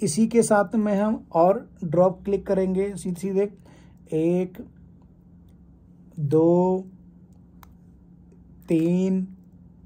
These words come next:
चार, ये बनाया हमने आंबी का डिजाइन पांचवा, ठीक है। अब इधर भी बनाएंगे हम, टच किया,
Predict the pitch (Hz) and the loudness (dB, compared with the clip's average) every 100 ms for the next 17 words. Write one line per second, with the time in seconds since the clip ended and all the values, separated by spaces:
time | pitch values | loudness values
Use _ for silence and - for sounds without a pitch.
0 | - - - - - - - - - - | -20 -20 -20 -20 -20 -20 -20 -20 -20 -20
1 | _ - - 185 170 175 185 190 - - | _ -20 -4 2 4 4 4 0 -4 -16
2 | - - - - - - - - - - | -20 -20 -20 -20 -20 -20 -20 -20 -20 -20
3 | - - - - - 156 170 190 175 165 | -20 -20 -20 -20 -10 -4 0 2 2 0
4 | 156 160 160 160 156 156 160 180 - - | 0 0 0 -2 -4 -6 -6 -8 -12 -12
5 | - 147 147 147 151 143 139 139 151 180 | -4 -2 0 -2 -2 -2 -2 -2 -2 -2
6 | 226 - - - - - - - - - | -6 -10 -20 -20 -20 -20 -20 -20 -20 -20
7 | - - - - 160 139 135 147 160 208 | -20 -20 -20 -10 -4 -4 -2 0 0 0
8 | - - - - - - - - - - | -8 -20 -20 -20 -20 -20 -20 -20 -6 -2
9 | 156 240 254 - - - - - - - | 2 2 2 -8 -20 -20 -20 -20 -20 -6
10 | 170 - 147 170 170 185 185 185 190 185 | -6 0 4 4 4 2 2 0 0 0
11 | 190 190 190 - - - - - - - | -2 -4 -14 -20 -20 -20 -20 -20 -20 -20
12 | - - - - - 185 185 - - 190 | -20 -20 -20 -20 -4 -2 -2 -6 -4 0
13 | 185 | 2